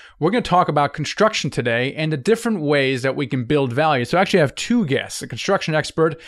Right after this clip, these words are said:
and someone who's very, very intimately familiar with R O I based on amenities and other improvements.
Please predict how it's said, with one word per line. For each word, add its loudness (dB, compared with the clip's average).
and -6
someone 2
who's 0
very, 2
very 2
intimately -2
familiar 0
with -2
R 2
O 4
I 2
based 0
on -2
amenities 2
and -8
other 0
improvements. -2